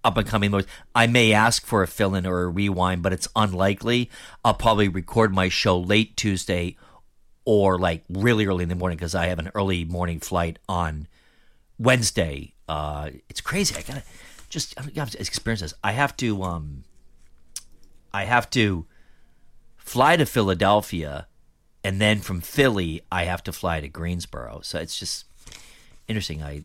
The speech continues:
I thought I could get a direct flight to Greensboro. But anyway, uh, um, hey, look, in case you're interested,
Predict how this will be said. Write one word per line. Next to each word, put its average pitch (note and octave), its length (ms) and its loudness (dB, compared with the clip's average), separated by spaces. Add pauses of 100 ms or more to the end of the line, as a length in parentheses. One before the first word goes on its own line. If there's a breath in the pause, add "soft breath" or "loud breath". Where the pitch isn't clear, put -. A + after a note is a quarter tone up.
(140)
I - 40 -10
thought C3 180 -8
I - 20 -8
could F2 160 -12
get D#2 140 -12
a C#2+ 60 -12
direct D2+ 240 -12
flight D2+ 220 -12
to - 60 -18
Greensboro. C#2+ 400 -14
But G2 80 -4
anyway, F2+ 240 -4
uh, A2 80 -6 (380 loud breath)
um, A#2+ 320 2 (220)
hey, D3+ 160 4
look, B2 320 2 (1160)
in G2+ 80 -10
case B2+ 240 2
you're G#2+ 100 0
interested, E2+ 600 -2